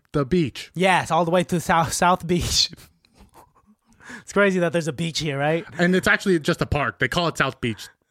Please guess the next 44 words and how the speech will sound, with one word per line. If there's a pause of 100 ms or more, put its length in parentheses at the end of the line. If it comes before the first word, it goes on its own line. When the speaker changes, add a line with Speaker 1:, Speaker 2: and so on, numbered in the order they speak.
(120)
Speaker 2:
It's,
it's
a
lie.
Speaker 1:
Yeah.
Speaker 2:
It's
a
lie.
Okay,
cut
back
to,
um, (600)
uh,
James
and
the
leader
of
the
Velcro
cutters
or
whatever
the
fuck
they're
called.
Speaker 1:
"I
wanna
see
your
hands." (160)
Speaker 2:
They're
right
here. (800)
Speaker 1:
"I
wanna
see
your
hands."
Speaker 2:
They're
right
here.